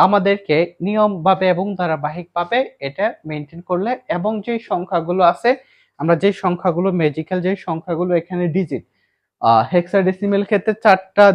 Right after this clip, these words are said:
ডিজিট বসাবো, আর অক্টালের ক্ষেত্রে এখানে ফোর টু ওয়ান, এই তিনটা জি-, ডিজিট বসে, আহ, হিসাব করলে এখানে কি করতে হবে, বাইনারি মানটা বের হয়ে আসবে।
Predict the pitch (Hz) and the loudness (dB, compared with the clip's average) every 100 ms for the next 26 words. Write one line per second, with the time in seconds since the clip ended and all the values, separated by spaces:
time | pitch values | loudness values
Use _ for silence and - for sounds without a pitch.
0 | 147 139 185 214 180 208 - 202 226 320 | 2 0 0 0 0 -2 2 0 2 -2
1 | - _ _ - 135 240 - _ _ - | -6 _ _ 2 4 4 -2 _ _ 0
2 | 190 - 190 185 190 202 202 226 185 196 | 0 2 2 2 0 -4 -2 0 0 2
3 | 185 202 - 214 208 214 214 - 196 190 | 0 0 -4 0 2 2 -2 0 4 4
4 | 190 151 190 - 185 190 220 214 202 175 | 4 2 2 2 -2 0 2 2 2 -2
5 | 170 143 170 175 196 170 175 175 - 175 | -2 -4 -2 0 -2 -4 -4 -4 -2 0
6 | 117 180 - _ _ - 131 127 180 175 | 2 0 -4 _ _ 0 2 4 2 -2
7 | 190 - 196 208 233 190 180 180 - 190 | -4 0 2 6 4 4 0 -2 -2 -4
8 | 190 180 202 196 233 160 131 151 156 175 | -4 -2 0 2 4 4 2 0 -4 -2
9 | 165 165 190 151 135 165 165 160 - | -2 -2 -2 -2 -2 0 0 -2 -4